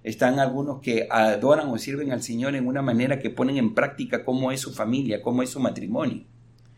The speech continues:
Pero sobre todo de los dos hijos varones que tengo, en el hecho de verlos que son varones de Dios, que son buenos padres, que están criando bien a sus hijos,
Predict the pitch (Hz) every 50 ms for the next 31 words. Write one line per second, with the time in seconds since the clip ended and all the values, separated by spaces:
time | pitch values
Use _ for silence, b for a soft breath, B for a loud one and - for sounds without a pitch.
0 | b b b b b b b b b - - 131 113 110 110 131 113 101 104 101
1 | 98 131 135 139 139 131 120 113 110 101 101 104 113 123 123 - 147 139 - 139
2 | 120 107 104 107 123 135 147 - - - - - - - 85 78 85 - 104 -
3 | - b b b b b b b b 123 127 117 117 123 143 139 - 170 151 143
4 | 131 127 123 127 127 127 143 139 - 170 156 - 147 139 135 147 165 170 143 123
5 | 113 117 127 139 156 165 - 135 104 90 92 113 - - - - - - - -
6 | _ b b b b b b b b b b b - - 127 113 - 135 127 127
7 | 139 139 135 127 127 131 139 151 - - - 135 151 175 160 123 107 92 92 -
8 | 104 90 - - 127 131 131 127 131 120 117 123 135 139 139 127 107 104 113 135
9 | 160 160 139 113 - - - - - 87 71 - - - - - - - -